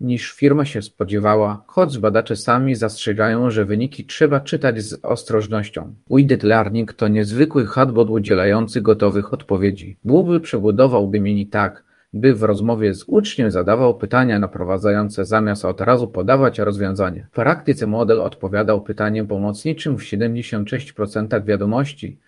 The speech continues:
a bezpośrednie rozwiązanie podawał zaledwie w dwa procentach przypadków. Analiza rozmów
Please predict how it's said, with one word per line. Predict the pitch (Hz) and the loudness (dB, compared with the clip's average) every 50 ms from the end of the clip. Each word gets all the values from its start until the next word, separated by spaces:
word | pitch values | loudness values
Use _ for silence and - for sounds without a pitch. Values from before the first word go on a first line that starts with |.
| _ _ | _ _
a | - 107 107 | -6 -4 0
bezpośrednie | 101 107 104 - - 110 104 - - 107 117 127 123 117 113 | 0 -2 -2 -2 -6 -8 -8 -6 -2 0 0 0 0 0 0
rozwiązanie | 101 104 95 92 98 95 95 98 104 101 101 101 98 | 0 -2 -2 -4 -6 -6 -6 -2 -2 0 0 0 -2
podawał | - 101 98 113 131 143 139 120 113 | -4 -4 -2 0 2 2 4 2 2
zaledwie | 101 95 92 92 90 92 95 104 107 | 2 0 -2 0 -2 -2 0 0 -2
w | 98 95 | -2 -2
dwa | 95 95 101 107 107 | -6 -4 -2 -2 -2
procentach | 104 - 101 98 - 113 113 113 117 101 - - | -2 -4 -8 -6 -6 -6 -4 -4 -4 -6 -6 -10
przypadków. | - - 104 104 95 95 - - - - - _ _ - | -12 -10 -6 -4 -4 -6 -6 -10 -20 -20 -20 _ _ -6
Analiza | 110 104 95 92 92 101 131 147 143 147 127 | -4 -2 -2 -2 -2 0 2 2 4 4 4
rozmów | 127 135 131 127 123 117 104 | 4 4 2 2 -2 -4 -4